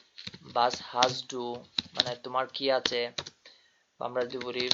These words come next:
was isst du মানে তুই কি খাইতেছিস, বা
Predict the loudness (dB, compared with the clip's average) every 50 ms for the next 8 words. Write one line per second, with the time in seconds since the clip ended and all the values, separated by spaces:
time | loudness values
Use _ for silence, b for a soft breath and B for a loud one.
0 | 4 4 2 2 2 0 -2 -6 -10 -12 -14 -16 -20 -20 -20 _ _ -20 -20 -20
1 | _ _ _ _ -20 _ -20 _ _ _ _ _ -2 0 0 0 0 -4 -6 -6
2 | -6 -8 -12 -12 -8 -6 -4 -4 -4 -4 -6 -6 -6 -6 -6 -6 -8 -10 -14 _
3 | _ _ _ _ _ _ 0 0 0 _ _ _ _ _ _ _ _ _ _ _
4 | -8 -6 -4 -4 -2 -2 0 0 -2 -2 -4 -8 -8 -8 -8 -6 -4 -4 -4 -2
5 | 0 -2 -2 0 -2 -4 -4 -4 -8 -8 -6 -6 -4 -4 -4 -4 -6 -8 _ _
6 | _ _ _ _ _ -10 -4 -2 0 2